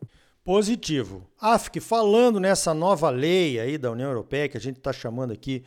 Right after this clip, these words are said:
de Lei do Desmatamento Zero, qual é o principal objetivo, na verdade, desta lei, Afk?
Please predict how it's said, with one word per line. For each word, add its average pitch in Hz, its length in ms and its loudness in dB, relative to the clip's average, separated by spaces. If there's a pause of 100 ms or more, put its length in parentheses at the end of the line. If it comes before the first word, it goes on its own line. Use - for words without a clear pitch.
de 117 440 -4
Lei 143 260 -2
do 127 100 -12
Desmatamento 131 960 -4
Zero, 123 600 -2
qual 214 240 0
é 311 80 -2
o 311 80 -4
principal 240 380 0
objetivo, 202 760 0
na 156 100 -2
verdade, 143 400 0
desta 165 300 0
lei, 151 320 2
Afk? 101 400 -8